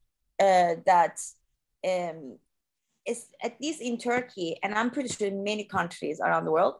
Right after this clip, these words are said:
like, the equality on set is not sometimes appreciated. So people whether wanna be higher than you or they're okay lower than you if you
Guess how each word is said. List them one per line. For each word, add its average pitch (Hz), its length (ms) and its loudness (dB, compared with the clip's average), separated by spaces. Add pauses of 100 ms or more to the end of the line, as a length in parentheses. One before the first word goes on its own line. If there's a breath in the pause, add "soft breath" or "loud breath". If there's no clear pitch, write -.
(600)
like, 220 340 4
the 247 420 0 (160)
equality 285 1000 2
on 240 240 4
set 233 480 2 (2000)
is 220 180 -2
not 247 300 2
sometimes 359 580 2
appreciated. 269 680 -4 (1080)
So 247 600 4 (120)
people 277 420 -2
whether 269 320 6
wanna 226 300 0
be 202 420 -12 (100)
higher 226 360 4
than 240 260 2
you 240 380 -4 (800)
or 208 680 6 (340)
they're 208 240 6
okay 208 260 -2
lower 190 340 2
than 175 220 -6
you 170 180 -10
if 185 260 -12
you 180 180 -10